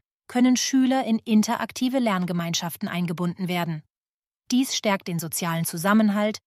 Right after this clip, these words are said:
fördert das gegenseitige Lernen und ermöglicht den Aufbau von Netzwerken. Entwicklung digitaler Kompetenzen. Durch den Einsatz digitaler Technologien in der Bildung werden Schülerinnen und Schüler dazu befähigt,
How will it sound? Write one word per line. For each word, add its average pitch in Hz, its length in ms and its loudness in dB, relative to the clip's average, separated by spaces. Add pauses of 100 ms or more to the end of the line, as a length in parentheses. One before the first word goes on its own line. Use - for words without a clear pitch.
(200)
fördert 269 380 0
das - 180 -4
gegenseitige 190 640 0
Lernen 196 540 2
und 226 160 -4
ermöglicht 190 500 -2
den 226 160 -2
Aufbau 165 380 -4
von 220 220 2
Netzwerken. 151 680 -4 (800)
Entwicklung 185 720 0
digitaler 165 600 -2
Kompetenzen. 175 840 -2 (180)
Durch 220 200 2
den 220 240 0
Einsatz 226 540 0
digitaler 165 600 -4
Technologien 175 720 -2
in 170 140 -4
der 156 100 -4
Bildung 175 480 0
werden 156 260 -4
Schülerinnen 175 680 0
und 165 180 -4
Schüler 233 380 0
dazu - 340 -4
befähigt, 190 640 -4